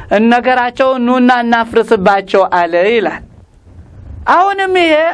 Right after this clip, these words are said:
ከአንድ በላይ መሆኑን ቃላቱ ይገልጻል ከተባለ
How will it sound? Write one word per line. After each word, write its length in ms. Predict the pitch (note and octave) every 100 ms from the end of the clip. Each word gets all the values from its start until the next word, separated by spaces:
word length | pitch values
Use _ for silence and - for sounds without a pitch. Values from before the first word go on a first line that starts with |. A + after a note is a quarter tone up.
| - _ - - - -
ከአንድ 320 | - C#4+ D#4 D#4
በላይ 340 | C#4+ C4+ C4 B3
መሆኑን 520 | A3+ A#3 A#3 B3 F4+ G4
ቃላቱ 480 | C#4+ C#4 B3+ A#3+ A#3+ A3+ A#3 - -
ይገልጻል 580 | A3+ G3+ A#3+ A3 G#3 G3+
ከተባለ 500 | F#3 A3 A3+ B3 D4